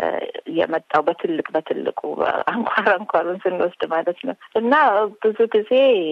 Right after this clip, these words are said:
እኛ ሀገር ብቻ ሳይሆን እዚህም አሁን ተማሪዎችን መጀመሪያ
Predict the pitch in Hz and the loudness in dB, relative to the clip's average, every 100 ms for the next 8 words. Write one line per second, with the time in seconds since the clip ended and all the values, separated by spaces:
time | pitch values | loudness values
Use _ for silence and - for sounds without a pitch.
0 | 156 - _ 180 180 170 185 190 - 277 | -4 -8 _ -2 2 2 2 0 -2 -4
1 | 269 277 330 403 214 175 190 180 165 165 | 2 2 4 2 2 0 -2 -2 -2 -2
2 | 165 170 170 - - - - 180 160 165 | -2 -2 -6 -10 -20 -20 -4 0 2 0
3 | 165 - 165 165 165 160 156 156 | -4 -4 -4 0 -2 -2 -2 2